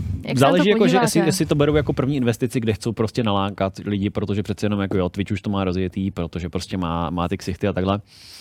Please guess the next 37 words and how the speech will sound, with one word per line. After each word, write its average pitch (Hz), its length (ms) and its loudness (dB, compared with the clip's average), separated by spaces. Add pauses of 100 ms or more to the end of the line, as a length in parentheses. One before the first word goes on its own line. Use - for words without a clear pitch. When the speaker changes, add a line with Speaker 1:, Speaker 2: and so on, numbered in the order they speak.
(640)
Speaker 2:
A - 40 0
myslím 160 200 2
si, 151 60 2
že 165 80 6
i 139 140 -2
třeba 147 420 2
by 139 120 0
si 160 120 -2
teďka 151 260 0
mohli 151 220 4
i 160 100 0
organicky 120 520 0
získat 98 300 -2
nějakou 95 300 -2
tu 95 200 -4
streamerskou 101 580 -2
základnu, 104 560 0
protože 131 760 -2
prostě, 113 540 -2
když 107 280 -4
už 117 140 -4
jako 120 200 -2
vidí, 151 460 -2 (120)
že 92 280 -2 (1120)
jsou 135 200 0
tam 120 180 2
ty 120 100 2
lidi, 107 320 0 (760)
a 90 640 0
když 107 240 -2
už 135 140 -4
jsou 143 140 -2
i 139 40 0
lidi, 139 160 0
kteří 147 260 0
teda 143 200 2
jakoby 143 500 2